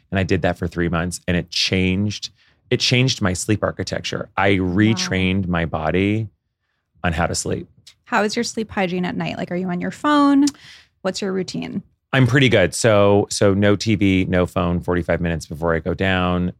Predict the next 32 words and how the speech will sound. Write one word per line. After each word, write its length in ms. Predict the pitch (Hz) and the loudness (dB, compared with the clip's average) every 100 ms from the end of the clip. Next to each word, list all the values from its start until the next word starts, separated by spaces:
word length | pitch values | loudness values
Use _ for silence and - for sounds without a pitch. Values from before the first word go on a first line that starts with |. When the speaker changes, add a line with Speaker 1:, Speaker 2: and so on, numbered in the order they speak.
| _ | _
Speaker 1:
no 440 | 95 92 92 92 101 | -4 0 2 4 2
work 360 | 87 87 82 | 2 -2 -2
emails, 640 | 95 98 101 101 101 104 - - | -2 0 2 2 2 0 -4 -4
no 240 | 87 87 | 0 0
work 280 | 76 85 - | 0 -4 -4
stress. 360 | - 101 95 | -2 0 0
Like, 120 | 90 90 | -2 -4
it's 140 | - | -6
do 140 | - | -4
not 180 | 90 85 | -2 -2
disturb 580 | 87 85 - 82 82 80 - | -4 -6 -4 0 0 -4 -4
after 240 | 82 90 87 | -2 -2 -4
Speaker 2:
Mm-hmm. 80 | 80 | -4
Speaker 1:
seven 260 | 85 82 | -4 -4
thirty. 520 | 76 80 82 95 104 - _ _ - | -6 -4 -2 -2 -2 -8 _ _ -6
Unless 300 | 98 110 120 | 0 2 2
there's 220 | 135 98 | 2 4
a 60 | 92 | 2
really 360 | 80 90 87 | 2 2 2
big 240 | 85 87 85 | 2 0 0
issue, 560 | 82 - 101 104 107 | -4 0 4 4 2
like, 160 | 90 90 | 0 -4
I 100 | - | -2
cannot 380 | 87 - 87 82 | -2 0 -2 -2
hear 220 | 78 82 | -4 -2
about 260 | 82 87 92 | 0 0 2
it. 160 | 98 90 _ _ - | 0 -2 _ _ -2
Even 240 | 120 151 | 2 4
when 100 | 160 | 4
I 120 | 123 101 | 2 2
see 680 | - - 95 92 92 95 90 - | 0 0 0 2 2 0 -2 -4
problematic 1000 | 95 85 85 85 78 80 82 82 - | 0 0 2 0 2 2 2 0 -8